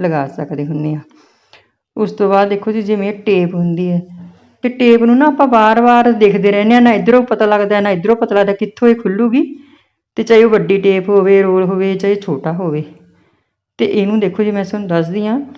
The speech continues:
ਤੇ ਇਹਨੂੰ ਵੀ ਨਾ ਆਪਾਂ ਇਸ ਤਰ੍ਹਾਂ ਇੱਕ ਵਾਰ ਆਪਾਂ ਖੋਲ ਲੈਂਦੇ ਹਾਂ।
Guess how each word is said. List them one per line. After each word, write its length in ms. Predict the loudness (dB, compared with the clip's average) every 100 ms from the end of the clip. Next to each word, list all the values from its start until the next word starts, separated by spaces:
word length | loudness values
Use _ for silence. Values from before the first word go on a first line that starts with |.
| -20 _ _ -2
ਤੇ 80 | -2
ਇਹਨੂੰ 440 | 2 0 2 2
ਵੀ 100 | 2
ਨਾ 200 | 2 0
ਆਪਾਂ 320 | -4 -4 -4
ਇਸ 180 | -4 -4
ਤਰ੍ਹਾਂ 340 | -4 -4 -4
ਇੱਕ 200 | -4 -6
ਵਾਰ 140 | -6 -4
ਆਪਾਂ 200 | -4 -8
ਖੋਲ 340 | -6 -4 -4
ਲੈਂਦੇ 260 | -4 -4
ਹਾਂ। 80 | -4